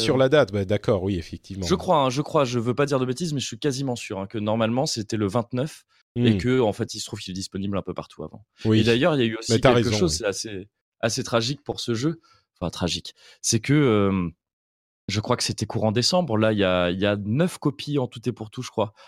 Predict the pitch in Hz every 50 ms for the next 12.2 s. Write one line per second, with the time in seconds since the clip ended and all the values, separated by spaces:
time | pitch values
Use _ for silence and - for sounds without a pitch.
0 | _ _ - - 127 147 160 143 - - 139 135 135 135 139 - 139 131 120 117
1 | 165 165 151 139 - 135 123 113 107 104 101 101 104 110 117 - 131 117 - -
2 | 139 113 - 135 135 120 101 90 - - - - - - _ _ - 107 107 104
3 | 101 98 95 95 92 92 92 87 113 117 113 110 107 107 117 117 107 104 104 107
4 | 107 - 113 113 113 104 101 101 85 98 90 - _ _ _ _ _ _ _ _
5 | _ 107 104 - - 101 98 92 92 92 92 85 82 92 95 95 90 78 73 80
6 | 78 78 - - 87 - 90 85 85 82 - - 98 104 95 85 - 87 95 -
7 | 120 120 117 110 117 104 101 113 107 110 113 110 - - - - - _ - 104
8 | 107 101 95 92 92 90 87 80 80 78 78 76 71 71 - _ _ - _ _
9 | _ _ 107 107 - 117 104 - - 113 104 - 110 98 - - 104 107 107 104
10 | 101 92 90 85 92 95 85 82 82 - 92 101 92 107 85 - - - - 95
11 | 98 101 104 - - - 127 110 - 127 107 113 127 117 110 - 120 - - -
12 | 101 95 90 82